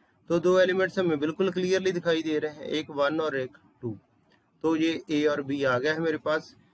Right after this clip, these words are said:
अभी last question है, उसकी statement मैं लिख रहा हूँ।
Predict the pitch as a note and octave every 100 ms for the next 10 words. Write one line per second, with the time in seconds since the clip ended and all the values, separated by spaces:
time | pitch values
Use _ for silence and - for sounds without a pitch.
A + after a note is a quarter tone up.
0 | _ - D3+ F3 D#3+ E3 E3 F#3 F3 E3
1 | F3 E3+ F3 E3+ - F3 D#3+ D3+ D#3 E3
2 | F3 D#3+ C3+ D#3 D#3+ E3+ E3+